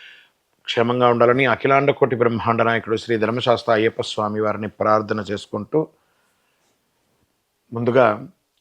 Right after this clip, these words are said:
జ్యోతిష్యం అనేది పడుతున్న వర్షానికి ఒక గొడుగు మాత్రమే కానీ జ్యోతిష్యం జీవితం కాదు. బాగా గుర్తుపెట్టుకోండి.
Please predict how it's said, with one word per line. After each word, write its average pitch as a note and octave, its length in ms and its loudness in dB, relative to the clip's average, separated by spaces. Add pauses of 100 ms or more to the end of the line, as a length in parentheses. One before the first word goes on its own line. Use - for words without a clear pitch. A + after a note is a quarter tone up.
(460)
జ్యోతిష్యం C3+ 520 2
అనేది B2+ 240 0
పడుతున్న C3+ 460 0
వర్షానికి B2 480 0
ఒక G#2 120 -2
గొడుగు A#2 340 0
మాత్రమే A#2+ 440 -2
కానీ A#2 340 -6 (360)
జ్యోతిష్యం A#2+ 760 -4
జీవితం A#2 680 -4
కాదు. G2 320 -2 (400)
బాగా A2+ 220 -4
గుర్తుపెట్టుకోండి. B2 640 -6